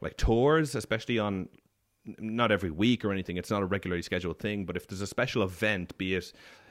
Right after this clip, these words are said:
a couple of weeks ago f-, to celebrate something for, like, uh, the museum's day, the club will bring some people in, they'll invite people uh, and they'll, they'll be given a,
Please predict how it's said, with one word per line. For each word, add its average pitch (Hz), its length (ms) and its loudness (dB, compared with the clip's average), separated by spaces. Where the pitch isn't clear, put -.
a - 60 -6
couple 110 200 6
of 95 80 4
weeks 107 220 2
ago 101 320 2
f-, - 320 -10
to - 80 -10
celebrate 98 460 -4
something 92 300 -8
for, 85 160 -8
like, 85 420 -8
uh, 85 400 -8
the 80 60 -12
museum's 107 680 -2
day, 87 380 0
the 113 140 -6
club 135 280 2
will 117 80 4
bring 117 500 0
some 107 140 -4
people 107 260 -6
in, 110 120 0
they'll 101 140 -2
invite 101 440 -2
people 101 520 -2
uh, 90 420 -4
and 98 120 -6
they'll, 90 160 -6
they'll 98 100 -2
be 92 100 -6
given 101 320 -4
a, 87 160 -4